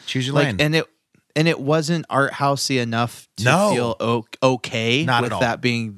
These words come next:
Speaker 2: that left open for interpretation.
Speaker 1: Yeah. Yeah, and then
Speaker 2: So
Speaker 1: it just ends, and, like, we go back to that office, and another couple comes in, in, like, a,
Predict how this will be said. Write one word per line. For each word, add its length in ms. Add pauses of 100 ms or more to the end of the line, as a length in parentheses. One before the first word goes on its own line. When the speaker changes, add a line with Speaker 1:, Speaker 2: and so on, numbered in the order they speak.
(100)
Speaker 2:
that 280
left 240
open 260
for 140
interpretation. 760
Speaker 1:
Yeah. 280 (840)
Yeah, 260
and 140
then 80
Speaker 2:
So 40
Speaker 1:
it 40
just 180
ends, 280
and, 80
like, 260
we 140
go 120
back 240
to 100
that 120
office, 300
and 80
another 260
couple 300
comes 260
in, 220
in, 80
like, 180
a, 240